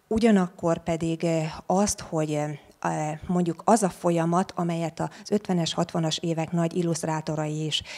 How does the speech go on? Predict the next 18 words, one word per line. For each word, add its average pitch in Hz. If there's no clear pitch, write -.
megvalósítottak, 170
hogy 165
az, 160
az -
tovább 165
él, 170
de 170
náluk 196
van-e 160
az 151
eredő, 156
ezt -
azért 175
érdemes 156
lenne 160
megvizsgálni. 143
Egy 170
példa, 175